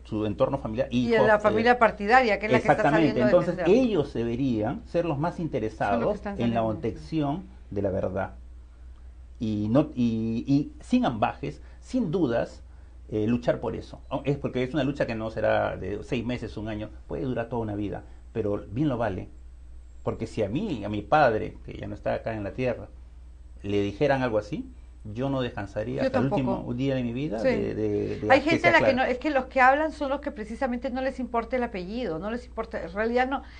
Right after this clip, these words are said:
Speaker 2: no entienden lo que significa tener un, un nombre, ¿no? El tener, el hacerse un nombre honesto, trabajador, de un nombre que, que, que, que sirva, que, algo que,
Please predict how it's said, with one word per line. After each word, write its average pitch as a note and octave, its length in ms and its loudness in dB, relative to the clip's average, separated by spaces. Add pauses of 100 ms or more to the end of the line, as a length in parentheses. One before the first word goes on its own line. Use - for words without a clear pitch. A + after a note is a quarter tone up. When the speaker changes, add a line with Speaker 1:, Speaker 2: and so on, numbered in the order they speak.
(180)
Speaker 2:
no B3+ 80 -2
entienden D4+ 460 4
lo D4 80 0
que C4 80 0
significa B3 500 -2
tener A#3+ 260 2
un, B3 160 0
un B3 520 2
nombre, G#3 400 0
¿no? A3+ 140 -2
El D4+ 100 -2
tener, B3 280 0
el A#3+ 80 0
hacerse A#3+ 380 -4
un B3 180 -2
nombre B3 380 -2 (340)
honesto, A3+ 800 0
trabajador, G3 1040 2 (340)
de G#3+ 120 2
un B3+ 200 2
nombre D#4 320 0
que, G#3 260 -4
que, A#3+ 320 -6
que, A3+ 320 -4 (280)
que A3+ 140 2
sirva, C#4+ 520 2
que, - 80 -6
algo D4 320 4
que, D4 180 -4